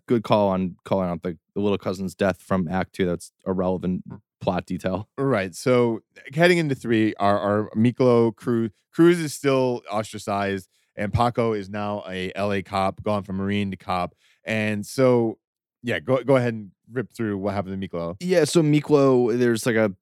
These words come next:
Speaker 1: there's, like, a, a heist, basically, and it ends, Cru-, uh, not Cruz, um, Paco is,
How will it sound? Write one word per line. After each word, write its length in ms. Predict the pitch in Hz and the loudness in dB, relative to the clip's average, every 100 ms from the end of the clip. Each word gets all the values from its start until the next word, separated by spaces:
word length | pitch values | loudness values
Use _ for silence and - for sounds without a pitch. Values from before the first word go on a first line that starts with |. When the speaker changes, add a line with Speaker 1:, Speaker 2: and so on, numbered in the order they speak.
| _ | _
Speaker 1:
there's, 360 | - 110 110 98 | -10 -4 -4 -2
like, 120 | 104 | -2
a, 180 | 101 95 85 _ _ - | 0 -2 -6 _ _ -4
a 100 | 98 | -2
heist, 520 | 101 95 - - - - - | 0 -2 -4 -10 -14 -16 -8
basically, 560 | 98 92 92 98 95 92 | -4 -4 -4 -2 -2 0
and 320 | 92 92 87 - | -2 -2 -6 -4
it 120 | 101 | -2
ends, 240 | 98 95 - | -2 -4 -8
Cru-, 300 | - 104 - _ _ _ - | -4 -4 -4 _ _ _ -4
uh, 300 | 90 87 85 | -2 -2 -2
not 180 | 90 - | -4 -6
Cruz, 420 | - 87 85 - | -10 -10 -10 -10
um, 460 | 85 82 85 87 85 _ _ _ _ _ _ _ _ _ | -8 -6 -8 -10 -14 _ _ _ _ _ _ _ _ _
Paco 300 | - 117 123 107 | -2 2 4 2
is, 220 | 90 | 0